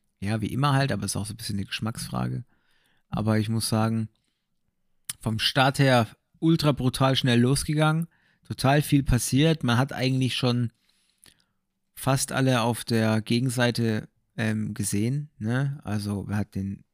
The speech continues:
man hat den Inquisitor gesehen, ne? Man hat die zwei dunklen Jedis gesehen. Ähm,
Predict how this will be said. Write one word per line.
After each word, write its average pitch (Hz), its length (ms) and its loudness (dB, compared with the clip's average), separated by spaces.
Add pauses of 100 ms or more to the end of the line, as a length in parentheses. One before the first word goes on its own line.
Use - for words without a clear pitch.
(100)
man 101 120 -12
hat 98 80 -14
den 95 80 -10
Inquisitor 113 560 -8
gesehen, 107 460 0
ne? 107 120 2
Man 110 160 -2
hat 104 100 0
die 110 80 -2
zwei - 240 -4
dunklen 110 400 -2
Jedis 110 380 0
gesehen. 110 460 -4 (1120)
Ähm, 104 500 0